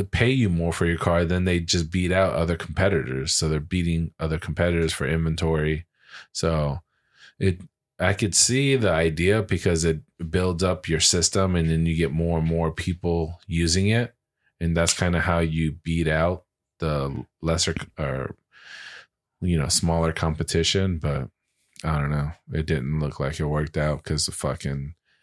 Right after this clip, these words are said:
<sighs> economy and the whole shit with the supply chain issues and all that shit, you know, cars got really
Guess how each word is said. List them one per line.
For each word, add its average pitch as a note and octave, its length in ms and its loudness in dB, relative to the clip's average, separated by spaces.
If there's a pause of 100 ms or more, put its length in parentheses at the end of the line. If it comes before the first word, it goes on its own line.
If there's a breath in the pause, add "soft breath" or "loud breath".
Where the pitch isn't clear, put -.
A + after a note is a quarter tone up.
(1200 loud breath)
<sighs> - 840 -12
economy D#2+ 680 2
and C#2+ 220 0
the C#2+ 220 -2
whole D#2 580 -4
shit D#2+ 380 -2
with D2+ 180 -6
the D2+ 240 -4 (1400 loud breath)
supply A2 440 0
chain A#2+ 420 0
issues G#2 720 -2
and F2+ 160 -2
all E2+ 200 0
that E2+ 240 0
shit, E2+ 380 0
you E2+ 120 -2
know, D#2+ 380 0
cars E2 360 0
got D#2+ 280 -2
really D#2+ 340 2